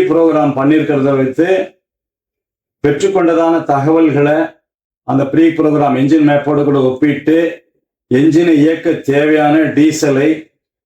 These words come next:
ஆக்சுவேட்டர் மூலமாக இது வெளிப்படுத்தக்கூடிய வேலையை இ சி யு செய்கிறது. இ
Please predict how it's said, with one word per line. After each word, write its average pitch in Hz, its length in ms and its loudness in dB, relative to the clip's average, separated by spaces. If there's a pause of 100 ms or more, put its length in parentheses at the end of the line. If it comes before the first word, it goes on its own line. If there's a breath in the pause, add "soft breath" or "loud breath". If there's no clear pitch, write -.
ஆக்சுவேட்டர் 175 600 -2
மூலமாக 131 600 0 (600)
இது 120 120 -2
வெளிப்படுத்தக்கூடிய 139 840 0
வேலையை 127 420 0 (240)
இ 131 200 2
சி 131 200 -2
யு 123 160 2
செய்கிறது. 107 520 0 (720)
இ 151 160 2